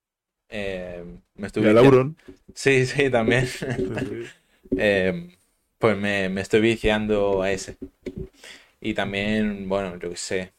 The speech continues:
Speaker 1: Te puedo decir el Phasmophobia también.
Speaker 2: Oh, juegazo, tío.
Speaker 1: Eh...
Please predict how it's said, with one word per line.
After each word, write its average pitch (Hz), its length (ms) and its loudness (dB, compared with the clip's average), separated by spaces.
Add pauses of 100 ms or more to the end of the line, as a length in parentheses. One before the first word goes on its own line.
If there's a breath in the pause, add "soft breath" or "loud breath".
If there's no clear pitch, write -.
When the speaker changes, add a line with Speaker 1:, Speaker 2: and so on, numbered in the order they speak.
(200)
Speaker 1:
Te 95 160 -2
puedo 98 280 0
decir 101 1080 0 (400)
el 95 180 -10
Phasmophobia 117 1120 -2
también. 123 720 -8 (280)
Speaker 2:
Oh, 78 600 -14
juegazo, - 560 -18 (100)
tío. - 40 -20
Speaker 1:
Eh... 90 1120 -4